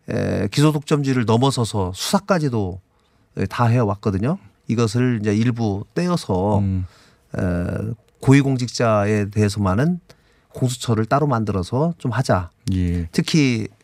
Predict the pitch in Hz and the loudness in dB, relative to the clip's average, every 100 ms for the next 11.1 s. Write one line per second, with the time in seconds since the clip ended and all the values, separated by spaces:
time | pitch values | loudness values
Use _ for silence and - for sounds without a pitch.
0 | _ _ - 139 151 165 - 147 127 107 | _ _ -6 0 0 0 0 2 2 0
1 | - 139 131 110 95 - _ _ _ _ | 0 2 2 0 -6 -14 _ _ _ _
2 | _ 95 90 87 85 110 - - 165 127 | _ -6 -4 -4 -6 -8 -6 0 2 2
3 | 120 123 117 104 101 - - - 120 117 | 2 0 0 -2 -4 -8 -12 -10 -4 0
4 | 98 131 190 - 113 131 123 113 101 95 | 0 0 -4 0 0 2 0 0 0 -2
5 | 90 92 170 175 - _ _ _ _ _ | -2 -2 -2 -6 -16 _ _ _ _ _
6 | _ - 95 92 92 - - 123 _ _ | _ -6 -4 -2 -4 -6 -8 -12 _ _
7 | - 117 127 113 90 - 143 113 92 - | -6 -2 0 0 -2 -2 -2 0 -4 -8
8 | _ _ _ _ - 110 117 127 120 107 | _ _ _ _ 0 2 2 0 -2 0
9 | 110 101 101 98 95 107 104 143 143 123 | 0 0 0 0 -2 -2 -2 -4 -2 -4
10 | - 104 123 120 - - - - _ - | -2 0 0 -2 -6 -18 -20 -20 _ -6
11 | 90 | -4